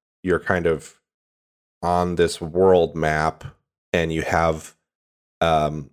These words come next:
not a vague objective, but you have a goal to hit to end the chapter,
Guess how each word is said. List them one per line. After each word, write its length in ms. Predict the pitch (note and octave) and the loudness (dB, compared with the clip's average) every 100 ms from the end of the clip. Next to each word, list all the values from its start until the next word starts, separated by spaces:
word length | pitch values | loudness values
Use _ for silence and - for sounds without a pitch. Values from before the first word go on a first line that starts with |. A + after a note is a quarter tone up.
| - | -2
not 220 | F#3 F3+ | 2 4
a 60 | G#2+ | 2
vague 580 | F#2+ F#2 F#2+ F#2+ E2 D#2 - _ | 4 4 6 6 2 -4 -14 _
objective, 760 | E2 D2 D#2 D2+ E2+ D2+ D2 _ _ | -4 0 0 0 -2 -2 -4 _ _
but 460 | G2 E2 D#2 - _ _ _ _ - | 2 4 2 -4 _ _ _ _ -6
you 120 | F#2+ | -2
have 140 | F#2+ | 0
a 60 | F#2 | -2
goal 840 | D#2+ - F2+ E2+ E2 D#2 D#2+ - - | -4 0 4 4 4 2 -2 -6 -12
to 200 | - F2 - | -4 -4 -4
hit 580 | - - F#2 - - - | -8 0 2 0 -4 -12
to 200 | - - | -10 -6
end 260 | E2 D#2+ | -4 -6
the 140 | D2 D2 | -8 -10
chapter, 760 | - - F#2 - - C#2 D2+ | -8 -4 -4 -4 -4 -4 -4